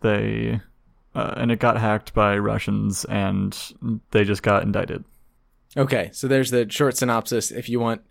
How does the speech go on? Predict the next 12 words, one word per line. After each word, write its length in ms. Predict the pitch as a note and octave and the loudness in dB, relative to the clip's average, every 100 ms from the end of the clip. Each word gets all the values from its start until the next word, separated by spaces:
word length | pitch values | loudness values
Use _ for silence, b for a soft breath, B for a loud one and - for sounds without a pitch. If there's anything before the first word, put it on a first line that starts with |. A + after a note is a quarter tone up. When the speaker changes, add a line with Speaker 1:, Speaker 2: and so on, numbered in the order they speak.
| - | -6
Speaker 2:
more 300 | C3 C#3 C3+ | 2 6 6
information 560 | B2+ A2 A#2+ A#2 - A2+ | 2 0 0 0 -2 -4
about 320 | G#2+ G#2+ G#2+ | 0 2 2
it, 200 | G2+ - - - | 0 -2 -18 0
go 500 | A#2+ A2 A2+ G#2 F2+ _ - | 6 6 6 2 -4 _ -2
turn 200 | A#2+ A2+ | 0 2
on 340 | G#2+ G2+ G2+ - - | 2 -2 -6 -10 -4
C 200 | C3 A#2 | 0 2
N 100 | G#2+ | 2
N, 120 | G#2+ | 2
I 100 | A2 | 2
guess. 400 | A2+ G#2+ - | 2 0 -2